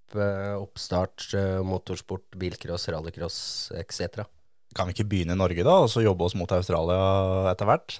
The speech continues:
Speaker 1: Jo, kan vi ikke det?
Speaker 2: Det er langt dit. Så det er jo, det er som jeg sa, i april, da begynner det jo.
Speaker 1: Det er i gang.
Speaker 2: Det, forhåpentligvis, nå er det fader ikke mange dagene som det snødde.
Speaker 1: Nei, det snør jo annenhver da.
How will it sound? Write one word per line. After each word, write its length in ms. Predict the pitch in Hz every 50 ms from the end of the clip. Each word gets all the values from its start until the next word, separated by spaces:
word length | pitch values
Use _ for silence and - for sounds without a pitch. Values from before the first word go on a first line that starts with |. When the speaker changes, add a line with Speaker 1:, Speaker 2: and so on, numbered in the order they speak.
| - -
Speaker 1:
Jo, 120 | 98 113 120
kan 120 | 120 104
vi 80 | - 131
ikke 140 | - 139 143
det? 60 | 92
Speaker 2:
Det 100 | 92 87
er 80 | 92
langt 260 | 87 85 110 131 - -
dit. 280 | 117 - - - - - - - - - - - - - - - - - - - - _ _ - _ _ _ _ _ _ _ -
Så 220 | - - 113 110 110
det 80 | 113 107
er 160 | 101 90 92
jo, 140 | 101 110 117 120 117 117 117 113 113 117 117 113 113 113 110 107 107 - - - - - - - - -
det 80 | 98
er 40 | 101
som 120 | - 135
jeg 80 | 135 131
sa, 140 | - - 147 160 165
i 80 | 135 127
april, 300 | 123 - - 104 127 147
da 80 | 143 143
begynner 240 | 135 120 98 87 -
det 80 | -
jo. 80 | 190 - - - - - - - - - - - - - - -
Speaker 1:
Det 140 | 110 123 139
er 80 | 123 110
i 80 | 127 147
gang. 200 | 147 160 208 - - - - - - _ _ -
Speaker 2:
Det, 140 | - 107 113 110 - - 101 101
forhåpentligvis, 840 | - - - 117 110 117 107 90 - - 110 117 123 165 175 -
nå 140 | 139 131 135
er 140 | 127 107 110
det 80 | 120 -
fader 260 | - 117 90 92 92
ikke 120 | - -
mange 200 | 170 117 107 110
dagene 200 | 117 101 90 90
som 140 | - - 107
det 80 | 110 -
snødde. 300 | 127 113 101 92 101 - - - - - - - - - - - -
Speaker 1:
Nei, 120 | 131 123 117
det 180 | 127 127 123 117 110 110
snør 260 | - - 110 101 98 95
jo 60 | 98 95
annenhver 260 | 85 78 85 104 131
da. 100 | 185 233